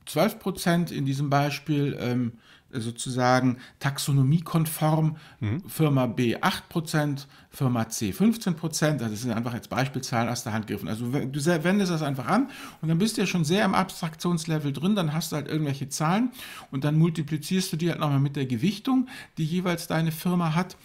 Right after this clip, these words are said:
Speaker 1: in deinem Fonds und dann kommt halt eben raus, ähm, als, äh, äh, in, in diesem Schaubild im letzten Kästchen ganz unten, äh, dann die Aussage eben, ähm, dieser Aktienfonds ist zu zehn Komma sechs Prozent, ja,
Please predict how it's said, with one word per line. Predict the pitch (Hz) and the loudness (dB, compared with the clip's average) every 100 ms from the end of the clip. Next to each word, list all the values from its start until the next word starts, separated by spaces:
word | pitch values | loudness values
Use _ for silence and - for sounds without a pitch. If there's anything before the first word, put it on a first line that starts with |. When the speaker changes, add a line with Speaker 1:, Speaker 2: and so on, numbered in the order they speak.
| - - | -20 -2
Speaker 1:
in | 170 165 | 0 4
deinem | 160 156 | 4 4
Fonds | 156 175 170 - | 2 2 2 2
und | 143 | 4
dann | 156 170 | 4 4
kommt | 170 160 | 0 2
halt | 156 139 | 0 -2
eben | 113 117 | -2 -2
raus, | 117 131 214 254 - - - - - - | 2 4 4 0 -8 -14 -20 -20 -20 -8
ähm, | - 151 151 143 - | 0 2 4 2 0
als, | 123 127 - - | 0 0 -4 -2
äh, | 127 120 | 0 0
äh, | 110 113 - - - | -2 -4 -6 -8 -6
in, | 87 73 80 101 | -6 -6 -6 -8
in | - 90 | -6 -4
diesem | 110 120 120 | -4 -4 -4
Schaubild | - 143 165 160 156 | 0 2 6 6 6
im | 127 | 2
letzten | 131 151 - 165 | 0 0 -4 -2
Kästchen | 170 175 - 165 | 0 0 0 -2
ganz | 135 127 | 0 0
unten, | - 196 - 196 - - - - | 2 2 4 -2 -4 -16 -18 -2
äh, | 151 156 143 - - | 2 2 0 -6 -2
dann | 135 | 2
die | 135 | 2
Aussage | - 151 160 147 131 143 | 2 2 2 0 2 0
eben, | 143 139 135 - - | 2 2 0 -8 -8
ähm, | - 127 123 123 - | 2 4 4 0 -12
dieser | 123 170 202 190 175 165 | -2 0 2 2 2 0
Aktienfonds | 160 160 - 160 139 - 147 147 139 - | -2 -4 -2 -2 -2 0 0 0 -4 -10
ist | - 139 - | -6 -4 -4
zu | 117 | -6
zehn | - 175 202 | 2 4 4
Komma | 202 165 143 | 2 0 2
sechs | 135 139 | 0 -2
Prozent, | - - 120 - 170 175 156 | -6 -6 -2 2 4 2 4
ja, | 143 156 | 4 4